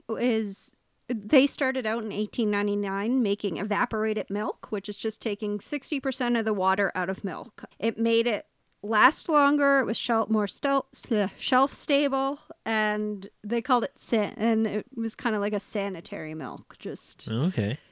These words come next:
Speaker 1: taking a lot of the germs and stuff out. In nineteen twenty-seven, and this will come back, they made malted milk, and then they started making hot chocolate. And Nestle, of course, bought the company in nineteen eighty-five. So let's,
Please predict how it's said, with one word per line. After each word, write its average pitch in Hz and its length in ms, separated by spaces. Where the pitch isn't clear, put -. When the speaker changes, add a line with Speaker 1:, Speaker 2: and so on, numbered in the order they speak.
Speaker 1:
taking 196 340
a 170 60
lot 175 160
of 185 80
the 196 60
germs 185 500
and 175 160
stuff - 340
out. 160 460
In 233 200
nineteen 285 420
twenty-seven, 220 960
and 226 160
this 240 180
will 247 80
come 233 220
back, 202 420
they 214 140
made 208 180
malted 220 500
milk, - 460
and 196 220
then 196 120
they 208 100
started 233 260
making 262 300
hot 285 180
chocolate. 330 480
And 214 180
Nestle, 285 640
of 208 180
course, - 600
bought 180 200
the 190 60
company 190 440
in 185 100
nineteen 180 460
eighty-five. 185 600
So 214 180
let's, - 520